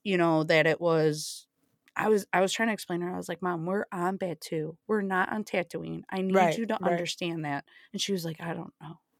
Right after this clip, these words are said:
Speaker 1: And I was like,
Speaker 2: <laughs> Deb.
Speaker 1: "This is not Tatooine, Deb. Okay?"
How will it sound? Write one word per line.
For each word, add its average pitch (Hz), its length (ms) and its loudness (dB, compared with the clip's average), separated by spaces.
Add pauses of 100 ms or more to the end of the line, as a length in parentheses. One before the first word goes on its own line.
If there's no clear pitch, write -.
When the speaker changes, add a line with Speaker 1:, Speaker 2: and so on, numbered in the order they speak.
(120)
Speaker 1:
And 160 100 -18
I - 120 -20
was 180 160 -14
like, 202 160 -8 (640)
Speaker 2:
<laughs> 339 720 6
Deb. 170 300 -4
Speaker 1:
"This 262 140 6
is 262 160 4
not 233 440 8
Tatooine, 247 680 6
Deb. 180 400 6 (400)
Okay?" 226 580 6